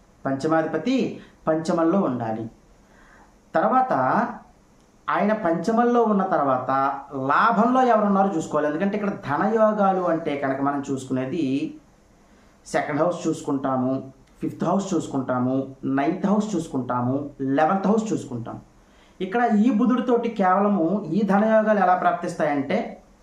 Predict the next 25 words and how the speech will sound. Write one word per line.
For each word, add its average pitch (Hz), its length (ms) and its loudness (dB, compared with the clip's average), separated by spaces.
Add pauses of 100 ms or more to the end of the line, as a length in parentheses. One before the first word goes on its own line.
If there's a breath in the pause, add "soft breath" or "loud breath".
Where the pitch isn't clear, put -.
(180)
ఫిఫ్త్ 202 320 0
హౌస్, 226 220 2 (120)
లెవెన్త్ 180 300 2
హౌస్ 160 180 0 (100)
చూసుకోవాలి. - 480 -6 (600)
గుర్తుంచుకోండి, 123 520 -8 (880 soft breath)
లగ్నం 202 440 0
నుంచి 220 240 -2 (120)
ఫిఫ్త్ - 300 -2
హౌస్లో 220 300 2 (100)
బుధుడు 190 260 0
ఉండాలి, 190 300 2 (140)
అది 160 120 2
ఆయన 196 220 2
సొంత 160 280 0
ఇల్లు 170 140 0
అయి 180 160 0
ఉండాలి. 139 400 2 (540)
గుర్తుంచుకోండి, 147 600 -4 (180)
అంటే 156 140 -2 (120)
కుంభలగ్నము, 165 600 2 (160)
కుంభలగ్నం 170 520 0
అంటే 165 200 0
ఫిఫ్త్ - 220 -4
హౌస్ 180 160 0